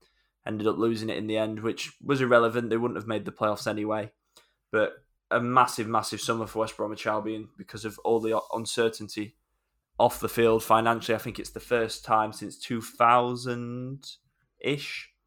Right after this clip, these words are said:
that they haven't had parachute payments in some way in the Championship. They've either been in the Premier League or they've had, uh, they've, you know, generally bounced back. So it's the first time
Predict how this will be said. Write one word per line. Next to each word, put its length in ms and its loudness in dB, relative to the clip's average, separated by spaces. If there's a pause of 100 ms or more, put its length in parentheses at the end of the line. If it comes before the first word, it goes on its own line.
(340)
that 140 0
they 80 0
haven't 340 0
had 320 2 (1040)
parachute 440 6
payments 400 0
in 80 -6
some 280 -4
way 180 6
in 60 0
the 60 -4
Championship. 540 0
They've 100 0
either 180 6
been 160 0
in 80 -4
the 60 0
Premier 360 2
League 240 0
or 100 2
they've 100 -2
had, 180 2 (220)
uh, 180 -2
they've, 280 -8
you 80 -8
know, 160 -6
generally 420 0
bounced 360 0
back. 300 6
So 240 2
it's 120 -8
the 100 -6
first 400 0
time 360 0